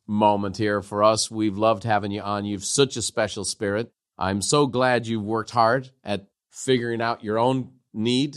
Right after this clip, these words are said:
to be charismatic and communicate and work through some issues that I think we've been needing for a long time. Like I said, I'm shocked no one's ever talked on this subject before. Uh, and here you are with research, with insight, with humor,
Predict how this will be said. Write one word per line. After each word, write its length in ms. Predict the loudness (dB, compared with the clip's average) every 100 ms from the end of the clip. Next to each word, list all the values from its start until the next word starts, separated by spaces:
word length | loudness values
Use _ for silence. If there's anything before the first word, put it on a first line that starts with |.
| -12
to 100 | -12
be 140 | -8 -2
charismatic 720 | 0 2 0 0 -4 -6 -8
and 140 | -10
communicate 680 | -8 -4 -4 -2 -2 -2 -4 _ _
and 360 | -4 -2 -2 -6 -12
work 420 | -2 6 6 4
through 260 | -2 -2 -2
some 320 | -2 -6 -8 -4
issues 340 | -2 -2 -2
that 120 | 2
I 120 | 4 4
think 440 | 0 -2 -4 -14 _
we've 260 | -4 -2 -2
been 280 | -4 -4 -6
needing 320 | -2 -2 -2
for 140 | 0 2
a 60 |
long 220 | 2 0
time. 240 | -2 -4 -2
Like 180 | -4 -4
I 60 |
said, 160 | -4 -4
I'm 100 | -6
shocked 460 | 2 4 4 -2 -20 _
no 160 | 0 4
one's 200 | 4 2
ever 140 | 0 0
talked 300 | 2 2 2
on 100 | -4
this 120 | -2
subject 340 | -4 -4 -8 -8
before. 520 | -6 0 4 4 0 _ _ _ _ _
Uh, 540 | -2 0 2 0 -4 -6 _
and 340 | -4 -2 -2 -6 -12
here 180 | -4 0
you 260 | 0 0 2
are 280 | 4 2 0
with 300 | -6 -10 -4
research, 580 | -2 0 0 -2 -4 -8
with 160 | -4
insight, 480 | -4 -2 0 -2 -2
with 140 | -8 -6
humor, 460 | -6 -4 -4 -6